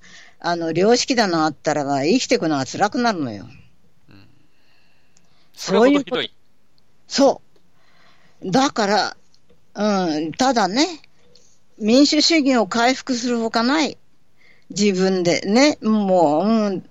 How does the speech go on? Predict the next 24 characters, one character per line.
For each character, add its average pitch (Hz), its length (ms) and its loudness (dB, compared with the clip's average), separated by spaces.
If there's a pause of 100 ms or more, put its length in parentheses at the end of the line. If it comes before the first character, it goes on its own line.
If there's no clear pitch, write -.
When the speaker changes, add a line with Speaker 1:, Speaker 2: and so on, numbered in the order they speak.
(160)
Speaker 1:
要 208 180 4
す 233 100 -2
る 214 60 2
に 170 100 -2
長 190 280 4
期 190 140 0
政 233 300 2
権 185 200 0
と 175 100 -4
か 147 120 -6
と 208 220 -2
ん 196 140 -2
で 180 100 4
も 175 140 2
な 220 140 0
い 202 60 0
権 220 260 2
力 185 240 0
は 160 120 4
必 - 240 -4 (320)
ず 233 140 -6
腐 - 260 -2
る。 269 180 -2 (720)
も 160 340 -6